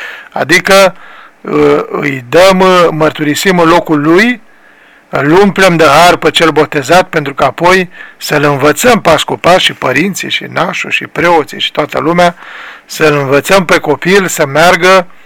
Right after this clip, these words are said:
după Dumnezeu. Păi dacă nu are harul dumnezeiesc în el, ce emană din omul ăla, dacă el este plin de demoni, plin de patimi,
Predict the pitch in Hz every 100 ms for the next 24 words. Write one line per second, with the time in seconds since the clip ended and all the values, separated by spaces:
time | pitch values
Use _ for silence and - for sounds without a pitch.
0 | _ _ _ - - _ 165 135 156 185
1 | 170 180 190 196 147 - - 139 156 170
2 | 160 143 - - _ _ _ _ _ -
3 | 147 151 170 165 156 135 170 165 147 147
4 | 147 139 151 151 - 139 135 143 120 101
5 | _ _ _ _ _ _ _ _ _ _
6 | _ _ _ _ _ _ _ _ _ _
7 | - - 214 202 156 170 175 165 165 156
8 | 147 131 - _ _ - 160 156 156 147
9 | 143 143 131 123 139 - 151 160 156 160
10 | - 160 156 - _ - 160 160 147 143
11 | 156 127 113 _ _ _ _ _ _ _
12 | _ - 139 143 139 160 147 131